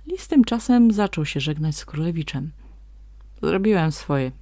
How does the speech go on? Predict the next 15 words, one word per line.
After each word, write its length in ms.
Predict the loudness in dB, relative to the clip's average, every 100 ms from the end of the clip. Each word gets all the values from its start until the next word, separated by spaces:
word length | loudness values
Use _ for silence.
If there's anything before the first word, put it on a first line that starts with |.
| -20 -20
spłaciłem 640 | -6 -4 -2 2 2 2
długo 300 | 0 0 -2
wdzięczności, 880 | -6 -6 -6 -6 -6 -6 -6 -2 0
zatem 320 | 0 -4 -4 -4 -6 -10 -20 -20 -8 -4
mogę 240 | -2 0 0 2
odejść, 480 | 2 0 -4 -10 -6
gdy 220 | -2 0
już 480 | 0 0 0 -2 -2
będziesz 400 | -2 0 0 -6
w 60 |
domu, 320 | -2 0 0
powiedz 380 | 0 -4 -4 -6 -4
ojcu, 380 | -2 -2 -4
że 120 | -6 -6
ten 140 | -10